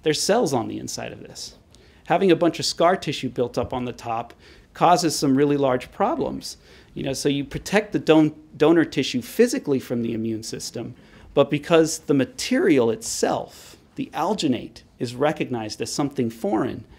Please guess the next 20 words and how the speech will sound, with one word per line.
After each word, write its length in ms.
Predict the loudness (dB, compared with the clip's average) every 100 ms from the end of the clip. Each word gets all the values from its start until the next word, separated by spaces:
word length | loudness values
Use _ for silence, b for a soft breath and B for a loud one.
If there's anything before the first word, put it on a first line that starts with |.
| b b b b b b _ _ _ 2
the 140 | 4
implants 500 | 4 4 2 2 0
get 220 | -8 -10
covered 360 | -2 0 2 0
with 180 | 0 0
this 140 | -2
scar 300 | -2 0 0
tissue, 540 | -2 -6 -4 -2 -2 -4 b b b
and 160 | -4 -2
that 160 | -2
donor 300 | 0 2 2
tissue 400 | 0 -6 -6 -6
will 200 | -6 -8 -12 -12
die 580 | -10 -10 -10 -12 -20 -14 -10
because 280 | -8 -6
it 80 | -6
no 160 | -4 -2
longer 400 | 0 0 0 -4
receives 400 | -6 -6 -8 -8
oxygen 720 | -8 -8 -6 -8 -8 -10 -10